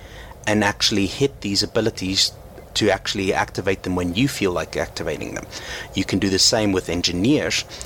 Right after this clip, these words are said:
by loading them up with all of the engineer tools. Say you have three bridge officer crew that are on the ground with you, putting those different toys out there, you can really create an army of pets that are really just gonna help you along.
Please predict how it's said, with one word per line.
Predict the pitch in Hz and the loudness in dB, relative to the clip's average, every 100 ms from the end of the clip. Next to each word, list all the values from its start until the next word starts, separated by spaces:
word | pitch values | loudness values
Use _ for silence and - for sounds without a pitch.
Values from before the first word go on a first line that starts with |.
| - | -6
by | - 95 | 0 2
loading | 101 107 104 | 4 4 4
them | 101 101 | 4 2
up | 104 | 0
with | 90 | -4
all | - 98 113 123 | -2 2 4 6
of | 123 | 4
the | 127 | 4
engineer | 117 110 110 113 | 4 4 4 4
tools. | 110 - 175 143 110 - - - - - - | 2 2 4 4 4 0 -2 -10 -12 -12 -2
Say | - 98 | 2 2
you | 90 | 2
have | 92 - | 0 -2
three | - 107 | 0 2
bridge | 92 107 101 | 4 2 4
officer | 107 95 104 - 98 | 2 2 0 0 0
crew | - - 107 104 95 - | 0 2 4 4 2 -2
that | 101 | 2
are | 98 101 | 4 2
on | 104 98 | 0 0
the | 95 | -2
ground | - 107 117 | 2 4 4
with | 107 107 110 | 2 -2 2
you, | 110 - - - - - | 2 0 -10 -14 -14 -12
putting | - 123 110 | 0 4 4
those | 104 101 | 4 2
different | - 107 - 98 | 2 -2 -2 -2
toys | - 113 113 107 | 2 4 4 4
out | 104 98 | 2 2
there, | 101 98 98 - | 2 4 2 -2
you | 92 | -4
can | - | -4
really | 85 110 110 107 | 0 2 2 0
create | - 101 95 95 | -2 2 2 2
an | 95 - | 0 0
army | 104 104 101 101 98 92 - - | 2 4 2 0 0 -2 -6 -4
of | 90 95 95 90 - - - - - | 2 4 4 2 -2 -10 -10 -10 0
pets | 113 104 - - - - - | 2 2 2 0 -2 -16 -4
that | 107 | 2
are | 98 92 | 2 4
really | 101 101 98 | 4 2 2
just | 92 - | 2 2
gonna | 107 90 | 2 -2
help | 85 95 - | 0 -2 -2
you | 95 | -4
along. | 90 87 90 82 | 0 0 0 -2